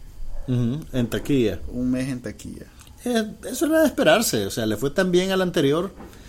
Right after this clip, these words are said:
Speaker 1: y hay tanta buena voluntad.
Speaker 2: En realidad no era de esperarse, o sea, es un año fuerte. Estaba Finding Dory, que le fue muy bien, estaba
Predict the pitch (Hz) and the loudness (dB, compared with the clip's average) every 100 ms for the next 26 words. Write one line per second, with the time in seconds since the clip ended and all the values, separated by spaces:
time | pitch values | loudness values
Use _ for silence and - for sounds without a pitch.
0 | - - - 120 139 156 156 160 156 160 | -20 -12 -2 2 4 2 4 2 4 4
1 | 160 143 127 - 143 143 139 131 127 120 | 4 2 2 0 0 -2 -4 -4 -4 -4
2 | 143 160 180 208 208 151 117 - - 120 | -4 -4 -4 -2 0 0 0 -6 -10 -8
3 | 123 110 - 107 113 120 123 127 139 156 | -8 -10 -8 -6 -4 -2 0 2 0 -2
4 | - 127 147 - 98 98 - 95 95 - | -4 -2 -2 -4 -10 -10 -10 -10 -8 -8
5 | 101 98 92 87 92 107 123 120 101 95 | -6 -6 -6 -6 -4 -4 -6 -8 -8 -8
6 | - 92 92 87 92 113 135 127 113 95 | -8 -6 -6 -6 -4 -2 0 -2 -4 -2